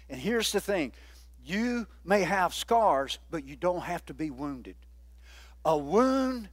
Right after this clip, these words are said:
you know, that does not heal, immediately a doctor knows something is not right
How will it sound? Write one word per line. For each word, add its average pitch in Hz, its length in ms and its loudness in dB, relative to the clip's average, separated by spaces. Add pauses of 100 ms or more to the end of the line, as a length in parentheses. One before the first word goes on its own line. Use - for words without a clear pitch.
(280)
you 214 120 0
know, 202 140 6
that 156 280 2
does 214 260 4
not 190 200 4
heal, 170 560 0 (420)
immediately 156 800 0
a 143 40 -6
doctor 180 440 0
knows 170 400 4
something 196 720 -2
is 175 420 -2
not 156 460 0
right 123 580 -6